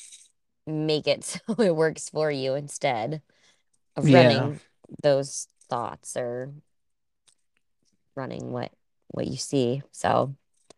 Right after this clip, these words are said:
Speaker 2: Yeah, I feel like for me, I've, I, I, I sometimes give off that I'm very confident in, in ways to most people. Now, Erlinda knows me better than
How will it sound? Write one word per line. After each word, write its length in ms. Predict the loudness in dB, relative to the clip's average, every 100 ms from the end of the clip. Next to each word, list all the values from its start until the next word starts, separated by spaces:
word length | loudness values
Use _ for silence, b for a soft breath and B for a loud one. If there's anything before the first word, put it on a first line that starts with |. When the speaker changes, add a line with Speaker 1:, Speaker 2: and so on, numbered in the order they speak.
| _
Speaker 2:
Yeah, 220 | 2 6 6
I 40 |
feel 240 | 6 0 2
like 160 | -2
for 200 | -2 -4
me, 460 | -2 -2 -2 -4 -4
I've, 540 | -4 -6 -6 -12 -20 _ _ _ _ _ _ _ _ _ _ _ _
I, 220 | 0 0 0 -8
I, 380 | -6 -6 -10 -16 _ _ _ _ -6
I 100 | -6
sometimes 960 | -4 -4 -4 -4 -4 -4 -6 -10 -14 -18 -16 -2
give 260 | 2 4
off 520 | 6 8 6 4 -8 -20 -14
that 220 | -8 -6
I'm 140 | -6
very 260 | -6 -6 -8
confident 720 | -10 -10 -10 -10 -10 -10 -14 -14
in, 220 | -10 -10 -8
in 220 | -6 -4
ways 460 | -2 0 0 -2 -4
to 120 | -6
most 380 | -4 -2 -2 -2
people. 240 | -4 -4 -2
Now, 560 | 2 2 0 -6 -14 -2
Erlinda 420 | 0 2 0 -2
knows 260 | -2 -4 -4
me 120 | -6
better 260 | -4 -6 -6
than 360 | -8 -10 -12